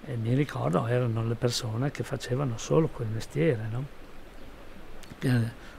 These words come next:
portavano da, prima coi cavalli, no? Quindi era un lavoro a mano, portare fuori coi cavalli, poi quando era fuori ricaricarlo per portarlo giù, lo tenevano conto que-, questo materiale.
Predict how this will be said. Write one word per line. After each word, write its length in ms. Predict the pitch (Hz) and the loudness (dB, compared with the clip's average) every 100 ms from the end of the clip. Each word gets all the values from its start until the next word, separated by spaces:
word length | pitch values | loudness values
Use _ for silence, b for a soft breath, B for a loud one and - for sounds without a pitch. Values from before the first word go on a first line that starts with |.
| - | 0
portavano 560 | 127 - 131 135 120 | 0 4 6 6 6
da, 160 | 113 113 - B B B B B B - - 127 113 | 2 -2 -6 B B B B B B -10 -4 -4 0
prima 800 | 123 143 202 165 131 120 120 131 | 6 8 10 8 6 4 0 -2
coi 160 | - 123 | 6 6
cavalli, 640 | - 127 127 110 107 104 110 - - - | 8 8 8 6 0 -2 -4 -6 -10 -8
no? 240 | 147 143 123 | -2 -2 2
Quindi 340 | 135 120 120 | 2 4 2
era 320 | 120 120 120 | 2 2 2
un 140 | 120 123 | 2 2
lavoro 560 | 117 123 131 123 120 | 2 4 4 4 2
a 100 | 117 | 2
mano, 440 | 117 120 127 123 117 | 2 2 2 2 0
portare 320 | 131 113 127 | -2 -4 -4
fuori 280 | 139 135 120 | 0 0 2
coi 140 | 127 | 0
cavalli, 500 | 135 120 123 123 120 - | 0 0 0 0 -2 0
poi 240 | 139 120 B B B | 0 0 B B B
quando 240 | - 131 123 | 4 6 6
era 140 | 120 | 4
fuori 340 | - 135 127 123 | 6 8 8 6
ricaricarlo 720 | 123 - 127 120 131 123 127 | 4 4 4 2 2 4 4
per 160 | 131 120 | 2 0
portarlo 500 | - - 147 135 123 | -2 0 2 2 2
giù, 220 | 131 131 B B B B B B - | 0 0 B B B B B B 4
lo 120 | 131 | 4
tenevano 480 | 123 127 143 139 127 | 8 10 10 10 8
conto 440 | 117 139 156 143 127 | 6 6 8 6 4
que-, 320 | 135 127 123 | 4 4 2
questo 360 | - 127 - 127 | 0 0 2 2
materiale. 880 | 123 127 120 123 123 135 135 131 | 2 2 2 2 4 2 2 -2